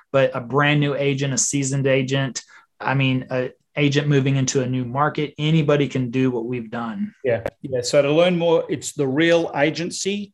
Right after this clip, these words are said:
Speaker 2: dot com.
Speaker 1: Well, that's for the editing. If they wanna learn more, they can just go to the real agents dot com.
Speaker 2: Real agents dot com.
Speaker 1: And that's,
Speaker 2: Okay.
Speaker 1: yeah, that's the
Speaker 2: Okay.
Speaker 1: R E E L. Yeah. I don't
Speaker 2: Yeah.
Speaker 1: recommend, uh, unless people are shooting content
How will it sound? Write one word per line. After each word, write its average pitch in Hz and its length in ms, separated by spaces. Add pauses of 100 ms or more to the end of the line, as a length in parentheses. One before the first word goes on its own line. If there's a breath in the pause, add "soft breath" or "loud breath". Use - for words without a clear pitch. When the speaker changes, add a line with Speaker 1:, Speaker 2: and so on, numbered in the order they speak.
(160)
Speaker 2:
dot - 280
com. 202 380 (720 soft breath)
Speaker 1:
Well, 151 100
that's 220 180
for 220 140
the 170 140
editing. 165 460
If 139 120
they 151 140
wanna 170 220
learn 151 220
more, 147 180
they 143 120
can 139 160
just 131 160
go 143 120
to 139 140
the 127 140
real 135 400
agents 143 840
dot 131 220
com. 131 240
Speaker 2:
Real 143 200
agents 131 200
dot 131 220 (200)
com. 127 140
Speaker 1:
And - 100
that's, 147 120
Speaker 2:
Okay. 143 100
Speaker 1:
yeah, 131 220 (200)
that's 156 360
the 143 220
Speaker 2:
Okay. 123 80
Speaker 1:
R 143 300
E 160 300
E 127 160
L. 135 300
Yeah. 127 280 (240 loud breath)
I 175 80
don't 220 100
Speaker 2:
Yeah. 196 60
Speaker 1:
recommend, 160 520
uh, 147 320 (200)
unless 190 360
people 202 240
are 143 80
shooting 147 300
content 143 640